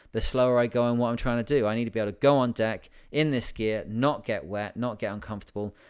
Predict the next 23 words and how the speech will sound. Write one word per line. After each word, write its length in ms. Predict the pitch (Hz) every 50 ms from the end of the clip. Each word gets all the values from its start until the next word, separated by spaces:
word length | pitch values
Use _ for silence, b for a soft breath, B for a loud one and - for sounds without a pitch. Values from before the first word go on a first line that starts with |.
| b b b
and 80 | 104
then 120 | 104 104 104
come 240 | - - 120 113 110
back 180 | 107 104 -
down 200 | - 107 104 101
below, 260 | 95 98 98 98 98
take 340 | 95 - - - 139 120 -
it 80 | 117 104
off 320 | 104 104 101 - - - b b b b b b b
if 140 | - 101 110
I 60 | 107
can 60 | 98
f-, 160 | 95 - - -
struggle 340 | - - - 127 117 107 107
my 80 | 101
way 160 | 101 101 101
out 180 | 101 101 101 87
of 60 | 92
the 60 | 95
zips, 320 | 90 98 110 110 - - - b b b b -
and, 260 | 113 107 104 104 -
<laughs> 20 | 117
um, 480 | 110 90 - - - 139 120 - -